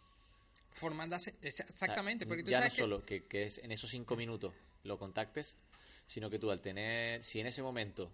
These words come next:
Speaker 2: la persona, bueno, pues mira, solo llamaba por, por ver si los cinco minutos eran verdad.
Speaker 1: <laughs> Pero tú tienes los datos ya.
Speaker 2: Exactamente. Él te, él te clicó la protección de datos, por
Speaker 1: Sí.
Speaker 2: tanto tú tienes y ya él,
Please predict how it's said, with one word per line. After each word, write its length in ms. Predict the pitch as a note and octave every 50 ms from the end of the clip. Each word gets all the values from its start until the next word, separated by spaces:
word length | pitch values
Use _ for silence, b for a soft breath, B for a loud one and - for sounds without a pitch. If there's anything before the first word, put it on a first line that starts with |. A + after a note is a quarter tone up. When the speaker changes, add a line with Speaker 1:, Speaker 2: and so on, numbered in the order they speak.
| - - -
Speaker 2:
la 140 | G2 F#2+ F2+
persona, 340 | G2 F#2+ - - A2 G#2 G2+
bueno, 260 | G2+ B2+ D3 C#3+ C3+
pues 120 | B2 B2 A#2
mira, 160 | C3+ C3 B2+
solo 200 | - C3+ C3 C3+
llamaba 440 | C3+ C3 C3 C3 C3 C3+ C3 C3 B2+
por, 220 | A#2+ A#2+ A2+ -
por 160 | - A#2 G#2+
ver 120 | A2 C3 B2+
si 140 | - - D3
los 120 | C#3 B2+
cinco 240 | C#3 C#3 C3+ - C3
minutos 300 | B2 B2 C3 B2+ C3+ A#2+
eran 180 | C#3 B2+ B2+ B2+
verdad. 280 | B2+ A#2 G2+ G#2+ G2+ -
Speaker 1:
<laughs> 1400 | - - G#3+ - - - G#3 - - - F3 - - - G3 - - - G3 G#3 - - - - - - -
Pero 180 | E3+ D#3+ D3+ D3+
tú 80 | - C#3+
tienes 220 | D#3 D3+ D#3 E3
los 140 | E3+ E3 D3+
datos 260 | D3+ C3+ B2+ D3 C3+
ya. 220 | C#3 C3 A#2+ - - - -
Speaker 2:
Exactamente. 1120 | - C3+ C3+ B2+ B2+ - - B2+ A#2+ A2+ F#2+ F#2+ G2 F#2+ F#2+ A2 B2+ C#3 A#2 G#2+ F#2+ F#2 - - - -
Él 180 | - A#2+ A2+ A2
te, 260 | B2 A#2 A2+ - -
él 120 | G#2+ G#2 -
te 120 | A2+ G#2+
clicó 380 | - A2 G#2+ G#2 - B2 A#2+ A2+
la 80 | G2+ F2
protección 400 | F#2+ G2 F#2 F#2+ - - G2+ G2+
de 100 | G2+ G2+
datos, 340 | A2 A#2 B2 - D3 D#3 D#3
por 120 | - A#2+
Speaker 1:
Sí. 40 | G2
Speaker 2:
tanto 220 | A2+ G#2+ G#2+ A2 -
tú 140 | B2 A#2
tienes 360 | A2 A#2+ A2+ A2+ A#2+ C3+ D3+ C#3+
y 100 | A#2 G#2+
ya 260 | G#2 G#2 G#2+ A#2 - - -
él, 240 | - G2+ F#2+ G2